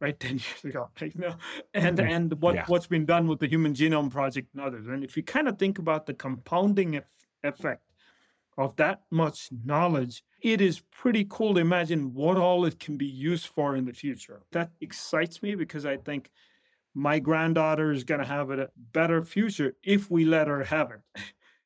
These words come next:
Speaker 2: Yeah, I like, I like that, "If we let her have it." Do you,
Speaker 1: Yeah.
Speaker 2: and do you think this new, these new large learning models are gonna be able to take that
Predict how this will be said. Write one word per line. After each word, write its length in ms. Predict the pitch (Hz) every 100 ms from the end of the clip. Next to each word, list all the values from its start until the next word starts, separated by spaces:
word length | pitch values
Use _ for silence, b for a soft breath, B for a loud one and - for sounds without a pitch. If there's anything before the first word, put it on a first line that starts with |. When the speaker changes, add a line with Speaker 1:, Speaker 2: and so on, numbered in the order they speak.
| _ 117
Speaker 2:
Yeah, 280 | 117 113 92
I 80 |
like, 220 | 131 143 156
I 80 |
like 180 | 147 156
that, 140 | 120 110
"If 260 | 135 -
we 80 | 147
let 300 | 135 139 95
her 140 | 135 135
have 160 | 123
it." 120 | - - -
Do 80 | 120
you, 80 | 127 B
Speaker 1:
Yeah. 120 | 147 -
Speaker 2:
and 140 | 135
do 60 | 147
you 100 | 147
think 260 | 170 151
this 300 | 131 147 -
new, 400 | 139 147 143 110
these 300 | 110 127 139
new 100 | 143
large 240 | 127 127 113
learning 220 | 110 107
models 280 | 101 104 98
are 60 | 101
gonna 160 | 104
be 100 | 98
able 140 | 101 92
to 100 | 95
take 260 | - 101 -
that 200 | 95